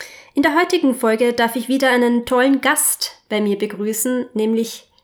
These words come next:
Generose Seer. Generose ist Sängerin und Gesangspädagogin. Sie verfolgt in ihrer Pädagogik einen sehr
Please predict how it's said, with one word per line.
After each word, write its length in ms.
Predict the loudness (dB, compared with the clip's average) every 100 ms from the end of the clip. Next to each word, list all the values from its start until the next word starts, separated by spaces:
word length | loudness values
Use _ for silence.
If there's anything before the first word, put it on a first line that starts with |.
| _
Generose 600 | -4 -2 0 0 0 0
Seer. 520 | -2 -2 -2 -2 -4 -12 _ _ _ -20 -20 -20 _ _ _ -2
Generose 560 | 0 2 2 2 2
ist 360 | 2 0 -2 -8
Sängerin 840 | -4 0 2 4 4 4 2 2
und 200 | 0 0
Gesangspädagogin. 1300 | 0 2 2 0 -2 -2 0 0 2 2 0 -2 -2
Sie 360 | -2 0 0
verfolgt 540 | -2 -4 -2 -2 -2 -2
in 120 | 0
ihrer 300 | 2 2 0
Pädagogik 760 | -2 -2 -2 -2 -2 -2 -2
einen 260 | -2 0 0
sehr 480 | 0 0 2 0